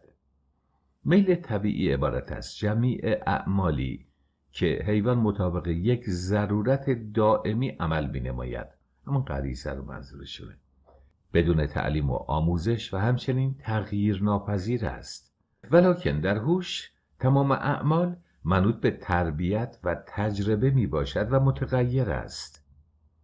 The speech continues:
در میل طبیعی تمام اعمال فطری است. بیدستر لانهٔ خود را می‌سازد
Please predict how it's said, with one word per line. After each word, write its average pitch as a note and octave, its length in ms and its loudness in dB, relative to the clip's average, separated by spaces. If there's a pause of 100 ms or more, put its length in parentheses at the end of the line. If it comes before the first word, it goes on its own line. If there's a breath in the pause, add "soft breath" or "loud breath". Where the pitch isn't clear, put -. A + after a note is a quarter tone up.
(400)
در A2+ 140 2
میل D3 340 4
طبیعی G2+ 640 0
تمام D3 420 0
اعمال F2+ 560 -2
فطری C#2+ 560 -4
است. - 480 -12 (920)
بیدستر D3+ 800 0 (220)
لانهٔ A#2 480 2
خود G2+ 240 -2
را D#2+ 100 2
می‌سازد G#2+ 840 -2